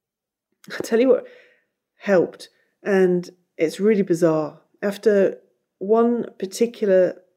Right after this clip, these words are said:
serious suicide attempt, my therapist gave me a book to read.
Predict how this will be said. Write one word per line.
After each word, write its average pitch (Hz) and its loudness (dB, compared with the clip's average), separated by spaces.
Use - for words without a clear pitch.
serious 202 0
suicide 170 2
attempt, 156 -8
my 165 0
therapist 202 -2
gave 175 0
me 170 0
a 165 2
book 170 -2
to 160 -8
read. 147 -8